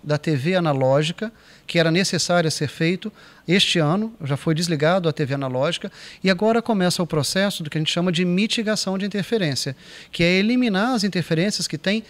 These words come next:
em todos os municípios que circunvizinham a cidade de São Paulo.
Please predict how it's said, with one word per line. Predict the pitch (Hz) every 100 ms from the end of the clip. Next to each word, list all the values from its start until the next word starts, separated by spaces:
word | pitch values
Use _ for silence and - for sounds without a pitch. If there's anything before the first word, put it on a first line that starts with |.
| - -
em | 190
todos | - 240 262 220 185
os | 160
municípios | 165 156 - 208 208 147 - - - -
que | 190
circunvizinham | - 240 - 220 196 139 151 208 208 196
a |
cidade | 190 170 160 165
de | 160
São | 156 185
Paulo. | 165 120 117